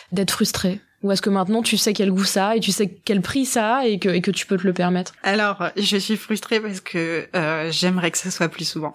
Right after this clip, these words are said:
Speaker 2: <laughs> Voilà, c'est ma, ma principale frustration, c'est que, euh, je suis le genre de personne, mais ça c'est lié à ma personnalité,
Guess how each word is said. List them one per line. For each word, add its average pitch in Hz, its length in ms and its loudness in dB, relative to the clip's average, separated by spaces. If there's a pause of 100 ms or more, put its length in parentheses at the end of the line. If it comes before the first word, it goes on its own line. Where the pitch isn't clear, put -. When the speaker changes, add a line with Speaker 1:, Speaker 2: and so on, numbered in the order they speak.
(160)
Speaker 2:
<laughs> - 880 -6
Voilà, 160 260 0
c'est - 280 -2
ma, 190 180 -2
ma 190 320 2
principale 208 680 -2
frustration, 202 580 -2
c'est 202 160 -4
que, - 160 -8
euh, 170 360 0
je 175 120 -2
suis 175 180 -4
le 170 80 2
genre 180 180 0
de 180 80 0
personne, 170 360 0
mais 175 40 0
ça 180 140 0
c'est 180 140 -6
lié 170 140 -2
à 165 60 0
ma 160 120 -2
personnalité, 170 840 -2